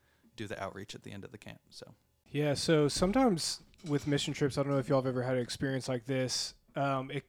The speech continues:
Speaker 2: it can feel kind of thrown together, and even the people that are going on the way over, it's like, "What are we doing?" Uh, we're going to be in-,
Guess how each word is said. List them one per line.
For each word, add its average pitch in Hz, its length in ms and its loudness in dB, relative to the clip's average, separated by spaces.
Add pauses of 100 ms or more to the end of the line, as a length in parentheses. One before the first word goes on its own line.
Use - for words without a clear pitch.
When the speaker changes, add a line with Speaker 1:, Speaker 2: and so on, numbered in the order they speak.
(160)
Speaker 2:
it 156 140 -2
can 139 160 -2
feel 175 320 6
kind 156 280 2
of 139 340 4 (220)
thrown 151 360 4
together, 147 680 2
and 143 320 0
even 165 240 2
the 151 80 2
people 147 260 0
that 139 120 2
are 127 80 2
going 135 360 2
on 127 120 -4
the 127 60 0
way 131 200 2
over, 127 240 2
it's - 160 -6
like, 123 320 -4 (140)
"What 156 180 2
are 180 60 4
we 180 100 4
doing?" 135 540 0
Uh, 165 560 8 (420)
we're 156 160 4
going 208 360 6
to 202 120 -2
be 185 280 8
in-, 156 200 2